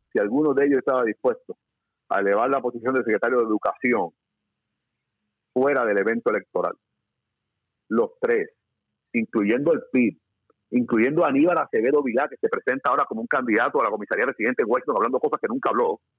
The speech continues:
y de un Pedro Rosselló que sabíamos ya su estilo, los tres, con la misma fuerza dijeron que no,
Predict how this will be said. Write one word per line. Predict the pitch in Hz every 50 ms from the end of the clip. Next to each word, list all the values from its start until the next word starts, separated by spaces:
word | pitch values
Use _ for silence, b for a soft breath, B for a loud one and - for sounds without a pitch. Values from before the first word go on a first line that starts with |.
| _ _ _ _ _ _ _ _ _ _ _ _ _ _ _
y | - 110 113
de | 101 98
un | 131 160 -
Pedro | 175 170 165 160
Rosselló | 160 147 151 135 170 156
que | 131
sabíamos | - 107 92 110 143 147 143 135 120 -
ya | 147 131
su | - 147
estilo, | - _ 147 120 95 85 - _ _ _ _ _ _ _ _
los | 95 104 101 - - _ _
tres, | 123 117 120 110 92 - _ _ _ _ _ _
con | _ 107 101
la | 110 98 98
misma | 117 131 135 135 -
fuerza | - 127 - 135 123
dijeron | 120 131 143 147 135 131 - _
que | - 98 87
no, | 87 98 101 -